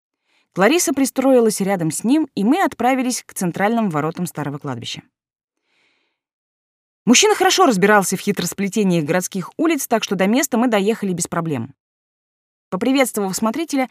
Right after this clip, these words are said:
я в двух словах уведомила его, что у меня появилась подопечная, и теперь нас будет трое.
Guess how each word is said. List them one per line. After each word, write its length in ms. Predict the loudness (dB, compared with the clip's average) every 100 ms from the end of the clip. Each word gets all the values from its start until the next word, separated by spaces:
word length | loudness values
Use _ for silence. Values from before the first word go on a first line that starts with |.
| -8 -20 -14
я 220 | 0 2
в 60 | 2
двух 280 | 2 0 0
словах 420 | 0 4 4 4
уведомила 500 | 2 2 4 4 2
его, 340 | 2 0 -2 -2
что 160 | -2
у 60 | 0
меня 280 | 2 2 2
появилась 560 | 0 -2 -2 -2 -2
подопечная, 800 | -2 -2 0 0 -2 -2 -2 -4 -6
и 80 | -10
теперь 340 | -6 -4 -2
нас 180 | -2 -2
будет 320 | -4 -6 -4
трое. 400 | 0 0 0 -6